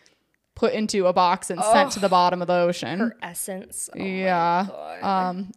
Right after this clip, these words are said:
Speaker 1: we've got Sandriel, who was an archangel and the governor of the Northwest area,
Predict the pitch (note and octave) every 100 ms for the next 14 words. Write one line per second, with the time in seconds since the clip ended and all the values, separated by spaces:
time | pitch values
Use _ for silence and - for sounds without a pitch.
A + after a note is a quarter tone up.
0 | - A3 G#3 G3 - - A#3+ G#3 A3+ A3+
1 | A3 G#3 G#3+ A#3 _ A3 G#3 G3+ - _
2 | - F#3+ A3+ A#3+ A3+ G3+ G#3 F#3+ F#3+ G3
3 | F#3+ F#3 F3 F3 F3+ - _ - G3 F#3+
4 | F#3 F#3 F3+ F3+ F3+ F3+ G3 G3+ - -
5 | F#3+ F3+ F3 F3